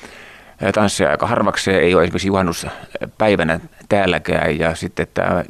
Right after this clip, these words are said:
yleisörajoitus on, on se, niin kuin tänne olette lanseeranneet tämän viisisataa ihmistä.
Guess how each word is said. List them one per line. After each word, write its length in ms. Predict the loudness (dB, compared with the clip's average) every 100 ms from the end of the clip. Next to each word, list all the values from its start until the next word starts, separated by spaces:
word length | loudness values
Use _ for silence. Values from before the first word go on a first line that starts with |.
| -6
yleisörajoitus 580 | -2 0 2 2 0 -2
on, 240 | -4 -4 -6 -14 -20 -20 -10
on 160 | -6 -2
se, 220 | -2 -2 -4
niin 160 | -4
kuin 180 | -4 -4 -6 -14 -20 -20 _ -8
tänne 240 | -2 2 2
olette 320 | 2 0 0
lanseeranneet 500 | 0 0 0 0 -2
tämän 180 | -4 0
viisisataa 380 | -2 -2 -2 -2
ihmistä. 420 | -2 -8 -12